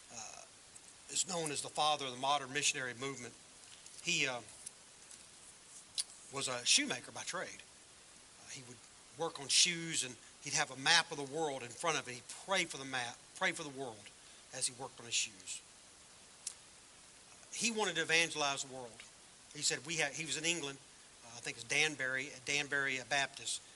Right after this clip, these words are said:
and he wanted to reach the world with Christ, for the gospel. And people came up to him and said, "Young man, if God wants to reach the heathen, he'll do it without you." But he wouldn't give up.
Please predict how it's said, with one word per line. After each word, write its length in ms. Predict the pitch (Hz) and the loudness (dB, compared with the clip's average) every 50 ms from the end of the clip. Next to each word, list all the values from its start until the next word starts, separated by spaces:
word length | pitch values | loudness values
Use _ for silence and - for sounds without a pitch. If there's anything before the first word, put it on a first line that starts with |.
| - - | -18 -14
and 80 | 127 131 | -8 -6
he 100 | 160 175 | -4 -4
wanted 300 | 165 175 170 151 139 - | 0 0 0 0 -2 -4
to 60 | 139 | -6
reach 340 | 123 135 165 165 156 - - | -4 -2 -2 0 0 -2 -4
the 80 | 151 | -4
world 340 | 147 139 147 139 131 120 107 | -8 -6 -4 -4 -4 -6 -8
with 180 | 120 117 - - | -12 -14 -14 -14
Christ, 420 | - 127 113 107 - - - - - | -14 -14 -14 -14 -10 -8 -8 -8 -8
for 80 | - 139 | -8 -10
the 60 | 123 | -6
gospel. 420 | 123 135 120 113 - - - - - - - - - - - - - - - - - - - - - - - - - | -4 -2 -2 0 -2 -4 -6 -6 -20 -20 -20 -20 -20 -20 -20 -20 -20 -20 -20 -20 -20 -20 -20 -20 -20 -20 -20 -16 -14
And 140 | 143 139 - | -12 -6 2
people 260 | 180 196 - 170 143 | 2 2 2 0 -2
came 260 | - 175 180 180 170 | 4 6 8 8 6
up 120 | 170 - | 4 -2
to 80 | - 147 | -2 -4
him 340 | 143 127 120 151 170 165 160 | -4 -2 0 2 2 2 2
and 80 | 143 | 2
said, 220 | - - 147 139 127 - - - - - - - - - - - 135 | 0 0 0 0 -4 -6 -12 -20 -20 -20 -20 -20 -20 -20 -18 -6 0
"Young 200 | 147 185 214 196 | 2 2 2 4
man, 340 | 202 202 202 196 196 190 190 - | 2 2 2 2 0 -2 -4 -8
if 160 | - 113 120 | -10 -6 2
God 340 | - 180 214 226 233 214 180 | 4 6 6 6 6 4 4
wants 240 | 202 208 190 - - | 0 2 2 2 2
to 60 | 175 | 2
reach 320 | 160 175 180 180 170 - | 2 2 2 4 2 0
the 80 | - 151 | 0 0
heathen, 320 | 131 180 175 160 135 127 | 0 2 0 0 0 -4
he'll 160 | 110 139 156 | -4 -4 -4
do 160 | 151 143 151 147 | -2 -2 -4 -4
it 120 | 139 135 | -4 -6
without 460 | 131 127 - 135 117 107 - - - | -8 -6 -4 -4 -4 -4 -2 -4 -4
you." 80 | - 104 - - - - - - - - - - - - - - - - - - - - - - - - - - - - - - - - - - - - - - - - | -4 -4 -14 -18 -20 -20 -20 -20 -20 -20 -20 -20 -20 -20 -20 -20 -20 -20 -20 -20 -20 -20 -20 -20 -20 -20 -20 -20 -20 -20 -20 -20 -20 -20 -20 -20 -20 -20 -18 -18 -16 -12
But 80 | 135 | -10
he 80 | 135 160 | -10 -8
wouldn't 300 | 160 143 156 147 135 123 | -4 -4 -4 -4 -4 -6
give 160 | 131 143 143 | -6 -4 -4
up. 160 | 123 117 - | -6 -8 -10